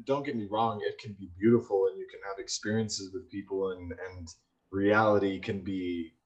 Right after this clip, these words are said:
just, uh, so eye-opening, but s-, also your own reality that you can create can also be really eye-opening.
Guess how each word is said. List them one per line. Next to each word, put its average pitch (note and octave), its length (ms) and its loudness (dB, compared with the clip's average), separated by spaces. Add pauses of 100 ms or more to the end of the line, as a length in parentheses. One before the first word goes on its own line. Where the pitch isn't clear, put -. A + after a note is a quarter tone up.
(260)
just, - 440 -8 (360)
uh, - 400 -14
so - 440 4
eye-opening, F#2 920 4
but G2 420 4 (440)
s-, - 340 -6
also A2 760 4
your G#2+ 260 4
own A#2 200 6
reality E2+ 640 0
that E2 120 -12
you - 300 -14
can - 220 -18 (200)
create G2 340 -2
can F2+ 140 -8
also F#2 340 -2
be E2+ 280 -4
really E2+ 280 -2 (100)
eye-opening. F2 640 -6